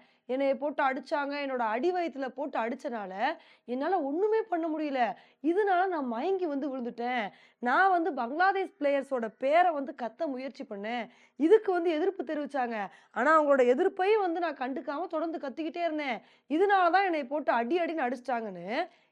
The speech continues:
இது மாதிரி ஒரு குற்றச்சாட்டை வந்து வச்சிருக்காரு. ஆனா இந்த ஒரு விஷயத்தை பத்தி கான்பூர் போலீசார் என்ன சொல்லியிருக்காங்க அப்படின்னா, இவர் சொல்றது சுத்தமான பொய். எந்த ஃபேன்ஸுமே இவரை வந்து அடிக்கவே இல்ல.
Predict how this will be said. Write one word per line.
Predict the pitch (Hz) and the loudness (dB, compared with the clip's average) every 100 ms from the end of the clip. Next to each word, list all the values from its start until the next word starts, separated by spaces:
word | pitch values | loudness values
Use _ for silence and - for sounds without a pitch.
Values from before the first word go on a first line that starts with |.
| - | 4
இது | 415 453 | 6 6
மாதிரி | 359 392 | 4 2
ஒரு | 359 - | 0 -2
குற்றச்சாட்டை | 254 294 294 233 226 | -4 0 0 0 -2
வந்து | 208 226 | -4 -6
வச்சிருக்காரு. | 208 196 190 175 185 277 339 - _ | -6 -8 -8 -6 0 0 0 -4 _
ஆனா | - 247 | -4 -2
இந்த | 262 339 453 427 | 0 2 4 4
ஒரு | 339 | 2
விஷயத்தை | 285 - 302 262 | -4 -6 -6 -6
பத்தி | 226 214 233 247 302 262 | -8 -10 -8 -6 -6 -6
கான்பூர் | 254 392 427 415 | -4 -4 -4 -4
போலீசார் | - 285 - 254 220 | -4 -6 -4 -4 -4
என்ன | 269 | -8
சொல்லியிருக்காங்க | 240 233 240 226 | -8 -8 -6 -6
அப்படின்னா, | 190 185 175 190 247 277 _ _ | -6 -10 -8 -4 -4 -6 _ _
இவர் | 254 254 | -4 -2
சொல்றது | 254 285 302 359 330 | -2 -4 -4 -4 -6
சுத்தமான | 269 - 311 330 330 | -8 0 0 2 -2
பொய். | 330 277 262 254 190 - _ _ | -4 -6 -4 -4 -6 -10 _ _
எந்த | 254 294 381 415 440 415 | 4 4 4 2 2 2
ஃபேன்ஸுமே | 339 320 320 294 320 | 2 0 -2 -4 -4
இவரை | 392 285 262 | -2 -4 -2
வந்து | 277 | -2
அடிக்கவே | 226 277 320 302 | -2 -4 -4 -2
இல்ல. | 254 214 | -2 0